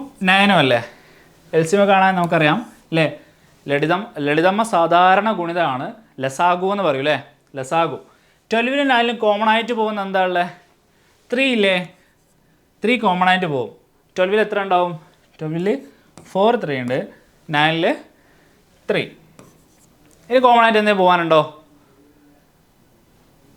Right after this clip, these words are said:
ഫോറിലും ത്രീയിലും കോമൺ ആയിട്ട് ഒന്നും പോകാനില്ല. അപ്പോൾ എന്ത് ചെയ്യാം? ഇവിടെയുള്ള ഈ നമ്പേഴ്സ് എന്ത് ചെയ്യാം? മൾട്ടിപ്ലൈ ചെയ്യാം. ത്രീ into ഫോർ into ത്രീ. Three into four into three ചെയ്താൽ നമുക്ക് എന്ത് കിട്ടും? തേർട്ടി സിക്സ് എന്ന് കിട്ടും അല്ലേ?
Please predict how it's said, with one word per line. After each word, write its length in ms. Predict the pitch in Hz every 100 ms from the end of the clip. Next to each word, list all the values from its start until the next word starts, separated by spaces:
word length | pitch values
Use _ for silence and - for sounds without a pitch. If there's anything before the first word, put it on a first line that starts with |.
| -
ഫോറിലും 340 | 175 190 208
ത്രീയിലും 240 | 196 196 196
കോമൺ 160 | 185 185
ആയിട്ട് 160 | 185 185
ഒന്നും 140 | 220 269
പോകാനില്ല. 360 | 190 160 135 143 196
അപ്പോൾ 160 | 165 190
എന്ത് 120 | 180
ചെയ്യാം? 240 | 175 165 160 - _ _ -
ഇവിടെയുള്ള 340 | 175 196 165 175 165
ഈ 20 | 165
നമ്പേഴ്സ് 340 | 156 147 156 160
എന്ത് 120 | 143 139
ചെയ്യാം? 220 | 131 131 - - _ _ - 175
മൾട്ടിപ്ലൈ 420 | 185 180 175 135
ചെയ്യാം. 160 | 117 107 - - _ _ _ _
ത്രീ 140 | 151 156 180
into 200 | 190 190 285 311 - - _ - _ -
ഫോർ 280 | - 143 180 202
into 200 | 196 190 277 - - _ _ _
ത്രീ. 140 | - 135 - - _ _ _
Three 120 | 151 160
into 140 | 175 170
four 120 | 175
into 140 | 175 175
three 160 | 165 175
ചെയ്താൽ 280 | 180 180 196 339 - -
നമുക്ക് 180 | 165 170
എന്ത് 100 | 170
കിട്ടും? 220 | 165 170 269 - _ _ _ -
തേർട്ടി 300 | 202 220 214 220
സിക്സ് 180 | 220 -
എന്ന് 100 | 160 135
കിട്ടും 120 | 131
അല്ലേ? 120 | 165